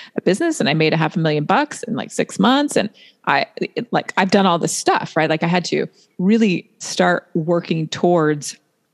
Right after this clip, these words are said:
or expanding this mindset of me, or this belief. I guess that's, that's what week two is all about, is, or session two, I should say. Um, it's about changing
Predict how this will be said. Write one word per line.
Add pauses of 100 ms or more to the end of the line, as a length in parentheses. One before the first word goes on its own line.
(760)
or
expanding (200)
this
mindset (100)
of
me,
or
this
belief. (160)
I
guess
that's, (220)
that's
what
week
two
is
all
about,
is, (480)
or
session
two,
I
should
say. (400)
Um, (260)
it's
about
changing